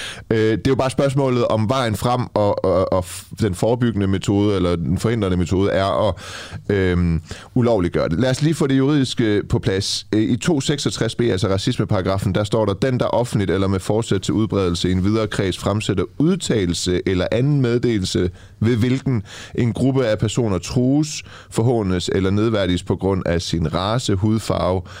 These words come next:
nationale eller etniske oprindelse, tro eller seksuelle orientering, straffes med bøde eller fængsel indtil to år." Der vil I så have indføjet, øh, handicap. Det næste nærliggende spørgsmål, det er så,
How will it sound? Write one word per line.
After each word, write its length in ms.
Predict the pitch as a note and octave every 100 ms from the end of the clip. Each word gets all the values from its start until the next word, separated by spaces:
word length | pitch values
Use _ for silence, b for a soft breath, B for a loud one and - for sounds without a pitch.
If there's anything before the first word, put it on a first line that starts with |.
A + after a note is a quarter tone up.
| B B B
nationale 720 | G2+ G2 - G#2 A2 F#2+ F#2
eller 280 | - F2 F2 -
etniske 460 | A2 - F#2 - E2
oprindelse, 420 | E2+ A2+ A2 -
tro 260 | - A#2 F2
eller 120 | E2
seksuelle 420 | D#2 D2 F2+ E2
orientering, 560 | - D#2 E2 D#3+ B2 F#2+
straffes 480 | - G#2 A#2 C3 A2+
med 100 | G2+
bøde 420 | - A2 D3 D#3+
eller 120 | A2
fængsel 300 | F#2+ G#2+ F#2+
indtil 260 | E2+ G2 -
to 220 | - E2
år." 220 | C2+ - B B B
Der 180 | C#3+ C#3
vil 120 | B2
I 60 | A#2+
så 160 | B2+
have 140 | A#2 F#2+
indføjet, 540 | A#2 A#2+ A#2 G2 F2 F2 B B B B
øh, 220 | G#2+ G2 F2 B B B
handicap. 640 | A#2+ A2+ A2+ - - C#2+
Det 100 | A#2
næste 300 | B2 D#3 D#3
nærliggende 560 | C3+ C3+ C#3+ D3 C#3+ G2
spørgsmål, 520 | - A#2 A#2 A2 F#2+ G#2
det 180 | B2+
er 80 | A2+
så, 320 | B2+ - G#2